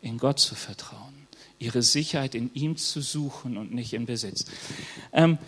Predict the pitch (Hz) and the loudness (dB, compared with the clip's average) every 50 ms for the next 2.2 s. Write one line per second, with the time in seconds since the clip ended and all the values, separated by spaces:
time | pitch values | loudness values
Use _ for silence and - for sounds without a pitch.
0 | - - - 170 214 240 254 240 - - - 233 - 233 233 269 240 - - 240 | -10 6 10 10 10 10 10 6 6 6 6 6 8 8 8 6 6 6 6 6
1 | 208 202 185 202 226 233 - 202 196 185 175 170 - - - - 240 240 233 175 | 8 8 10 8 8 8 6 6 6 6 8 6 6 6 8 8 6 8 8 4
2 | 214 - - | 4 2 0